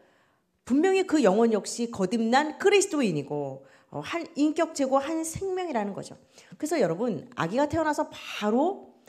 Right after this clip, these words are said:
뭐 부모를 알아보거나 뭐 단단한 음식을 먹거나 뭐 스스로 할 수 있는 거 아무것도 없죠. 마찬가지입니다.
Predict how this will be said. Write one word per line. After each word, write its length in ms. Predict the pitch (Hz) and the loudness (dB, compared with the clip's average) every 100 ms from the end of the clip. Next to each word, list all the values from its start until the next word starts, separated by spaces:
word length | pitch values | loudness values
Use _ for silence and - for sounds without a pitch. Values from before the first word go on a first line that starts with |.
| _ | _
뭐 140 | 165 170 | -8 0
부모를 360 | 226 330 370 | 4 4 6
알아보거나 720 | 247 180 202 170 147 131 127 - _ _ | 6 6 4 2 -4 -6 -12 -18 _ _
뭐 160 | - 135 | -12 -10
단단한 480 | - 214 240 302 320 | -4 2 4 4 2
음식을 340 | 330 320 339 | -2 -2 0
먹거나 520 | 269 277 302 214 147 | 0 0 0 0 -4
뭐 120 | - 160 | -8 -8
스스로 440 | - 359 370 381 | -6 -6 0 4
할 80 | 370 | 4
수 120 | 370 | 2
있는 140 | 311 | -4
거 180 | 311 302 - | -2 -2 2
아무것도 400 | 208 262 277 196 | 2 2 0 0
없죠. 320 | - 143 - | -2 -8 -2
마찬가지입니다. 880 | 196 - 381 359 185 156 185 143 | -2 0 0 0 -2 -4 -4 -6